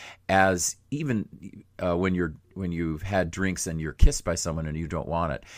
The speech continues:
And I think that's part of what takes the female figure to one in four.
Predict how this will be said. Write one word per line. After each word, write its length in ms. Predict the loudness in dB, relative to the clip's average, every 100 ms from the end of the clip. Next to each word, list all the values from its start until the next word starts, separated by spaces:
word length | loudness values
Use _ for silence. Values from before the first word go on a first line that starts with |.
| -6
And 100 | -2
I 60 | -2
think 240 | -2 0
that's 260 | 2 2 0
part 340 | 0 4 4
of 80 | 4
what 140 | 0
takes 320 | 0 -2 -2 -6
the 80 |
female 320 | -6 -4 -2 -4
figure 300 | -4 -4 -4
to 100 | -2
one 180 | -2
in 140 | -4 -6
four. 440 | -2 0 0 -2